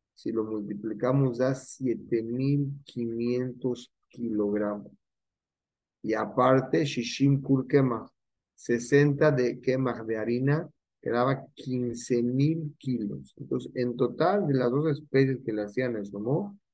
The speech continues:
eran veintidós mil quinientos kilos.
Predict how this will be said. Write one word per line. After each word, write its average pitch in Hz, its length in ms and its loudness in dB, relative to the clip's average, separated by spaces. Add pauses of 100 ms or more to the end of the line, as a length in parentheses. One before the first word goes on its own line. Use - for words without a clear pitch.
(140)
eran 123 280 0
veintidós 113 640 0
mil 139 460 2
quinientos 127 1080 0
kilos. - 440 -12